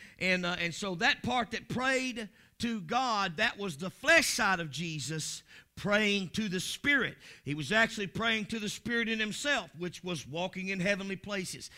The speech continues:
A whole nother message there together too. But, uh, and, and that, uh, and we have lots and lots of tapes. And so, uh, throughout this, I may be mentioning other tapes that you might wanna call and, or get in contact with us, and we can try to get those to you.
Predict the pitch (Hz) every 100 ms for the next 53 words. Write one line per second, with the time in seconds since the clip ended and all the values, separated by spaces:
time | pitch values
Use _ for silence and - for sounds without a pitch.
0 | - - 139 196 185 190 170 180 175 170
1 | 139 170 160 160 165 160 147 196 190 185
2 | 180 - - 147 143 - 151 139 139 143
3 | 143 139 139 160 156 160 143 143 143 180
4 | 180 165 156 - - 170 214 226 214 -
5 | 185 185 170 156 - 175 170 143 160 143
6 | 170 156 139 - - 143 135 170 175 175
7 | 170 165 151 156 165 160 147 147 156 156
8 | 147 143 147 135 - 160 139 - 131 147
9 | 143 165 151 147 120 151 151 143 120 -
10 | - - 117 135 131 110 156 139 151 143
11 | 139 139 135 - 120 127 131 120 143 135
12 | 120 131 139 127 - 160 170 175